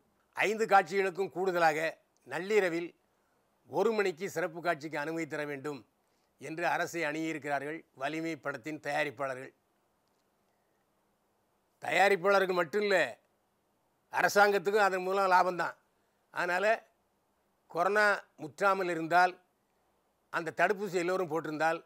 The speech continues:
இந்த பிரச்சனை எழுவதற்கு வாய்ப்பில்லை. எப்படியும் இன்னொரு பதினஞ்சு நாள் இருக்கு.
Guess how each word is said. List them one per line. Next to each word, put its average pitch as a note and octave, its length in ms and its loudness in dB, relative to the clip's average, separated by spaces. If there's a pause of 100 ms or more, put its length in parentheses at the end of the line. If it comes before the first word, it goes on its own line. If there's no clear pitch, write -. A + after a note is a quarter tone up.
(140)
இந்த D3 160 -10
பிரச்சனை E3 360 -6
எழுவதற்கு D3+ 300 -4
வாய்ப்பில்லை. D3 580 -4 (760)
எப்படியும் D#3+ 420 -2 (1040)
இன்னொரு D#3+ 320 -8
பதினஞ்சு D3+ 240 -2
நாள் E3+ 160 -2
இருக்கு. D3+ 400 -10